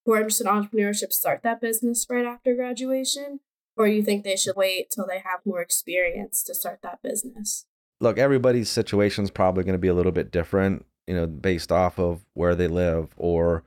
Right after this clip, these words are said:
Speaker 2: what their background is, you know, socioeconomically, or even, you know, what, what they learned in school. Did they focus on marketing? Were they more maybe focused on finance and accounting?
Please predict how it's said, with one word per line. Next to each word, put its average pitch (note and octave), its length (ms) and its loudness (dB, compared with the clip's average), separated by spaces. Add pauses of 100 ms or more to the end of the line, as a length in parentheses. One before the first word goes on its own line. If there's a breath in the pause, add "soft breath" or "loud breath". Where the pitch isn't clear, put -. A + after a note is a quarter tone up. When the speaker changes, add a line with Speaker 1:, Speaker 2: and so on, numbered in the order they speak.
(320)
Speaker 2:
what G2 140 0
their G2+ 100 2
background F2+ 580 2
is, E2+ 460 0
you E2+ 60 -8
know, D2 40 -8
socioeconomically, F2 1300 0
or F2 360 2
even, G2+ 500 0
you G#2 80 -2
know, G2+ 300 0
what, G#2 260 -4
what G#2+ 140 0
they G#2+ 100 2
learned G2+ 320 2
in F#2+ 100 2
school. F#2 440 2
Did E2 160 -2
they F2+ 100 2
focus F#2+ 480 0
on F#2 420 2 (400)
marketing? F#2 540 2
Were E2 140 0
they F2 100 2
more F2+ 320 2
maybe F#2+ 240 0
focused F#2+ 460 -2
on F2 320 0
finance F#2 400 -2
and F2+ 100 -2
accounting? F#2+ 560 0